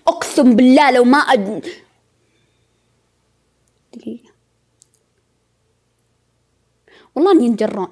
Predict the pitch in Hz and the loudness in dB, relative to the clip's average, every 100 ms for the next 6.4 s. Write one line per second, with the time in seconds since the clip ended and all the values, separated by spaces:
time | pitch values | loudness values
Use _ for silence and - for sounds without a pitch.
0 | _ 226 277 311 254 202 - 220 185 - | _ -8 -4 -2 -2 -6 -6 -8 -8 -12
1 | - _ _ - 254 311 254 208 190 202 | -16 _ _ -8 -4 -2 -2 -6 -8 -14
2 | 180 175 - _ _ _ _ _ _ _ | -14 -18 -20 _ _ _ _ _ _ _
3 | _ _ _ _ _ _ _ _ _ _ | _ _ _ _ _ _ _ _ _ _
4 | 233 277 220 302 285 196 - - 190 190 | -10 -10 -10 -10 -10 -12 -16 -16 -14 -12
5 | 208 - - - - _ _ _ _ _ | -14 -18 -20 -20 -20 _ _ _ _ _
6 | _ - - 214 | _ -16 -10 -10